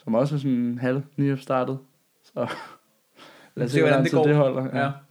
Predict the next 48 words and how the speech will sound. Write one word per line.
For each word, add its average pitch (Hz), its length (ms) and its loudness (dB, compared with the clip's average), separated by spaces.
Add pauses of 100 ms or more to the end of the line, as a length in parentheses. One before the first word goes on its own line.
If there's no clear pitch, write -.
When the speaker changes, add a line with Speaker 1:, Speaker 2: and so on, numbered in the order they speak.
(500)
Speaker 1:
Ham 123 100 -4
må 127 80 4
vi 127 120 2
nok 127 280 0
op 123 140 -2
og 127 60 -6
tale 135 260 0
med, 151 80 0
når 135 80 -2
han 117 80 -4
skal 117 140 -10
kæmpe 139 280 -4
næste 139 180 -6
gang. 131 320 -8
Speaker 2:
Jamen, 143 160 -4
altså, 135 160 -2
det 135 100 0
er 139 40 4
også, 143 360 -2
jeg 139 140 0
vil 143 80 0
gerne 147 200 0
støtte 214 240 -4
ham 180 140 0
i, 147 160 2
at 123 200 4 (200)
det 135 180 2
er 117 140 0
jo 143 80 2
selvfølgelig 147 340 -4
ærgerligt, 147 240 2
at 143 80 0
han 120 300 -8
er, 131 100 -6
at 131 80 -6 (180)
det 135 120 -8
sidste 160 280 -6
gik, 147 200 -6 (200)
jeg 131 80 -8
skal 139 120 -10
sige, 135 120 -10
konkurs, 143 640 -6 (520)
gik 139 160 -8
ned, 151 200 -2 (140)
ned 156 160 -4
om 147 220 -4
og 143 60 -4
hjem. 156 180 -4